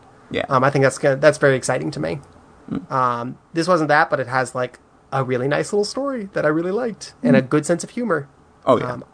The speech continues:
Speaker 2: I, if you are a Silas, fellow Silas fans, check this out. <laughs>
Speaker 1: Yeah, like, the, you'll get through this in, like, an hour and a half or so. It's, it's, it's, it's a real easy thing. Like, like John said, like, if you're into the Silas vibe, this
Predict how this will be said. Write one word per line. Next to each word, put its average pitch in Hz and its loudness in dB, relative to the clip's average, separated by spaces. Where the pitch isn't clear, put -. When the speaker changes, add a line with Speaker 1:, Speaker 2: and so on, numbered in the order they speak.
Speaker 2:
I, 170 4
if 135 -2
you 170 2
are 165 2
a 170 2
Silas, 185 0
fellow 175 4
Silas 185 2
fans, 143 -2
check - -4
this - -4
out. 156 -2
<laughs> 127 -4
Speaker 1:
Yeah, 127 4
like, 180 2
the, 277 0
you'll 320 2
get 294 0
through 233 2
this 190 2
in, 165 0
like, 143 2
an 127 -2
hour 95 0
and - -8
a - -2
half - -6
or - -8
so. - -2
It's, - -8
it's, 120 4
it's, - 2
it's 175 0
a 175 0
real 151 4
easy 143 2
thing. 117 -2
Like, 113 -4
like 113 -2
John 101 -4
said, - -6
like, - -8
if 101 -10
you're 113 -2
into 113 -4
the 92 -8
Silas 101 2
vibe, 98 4
this - -6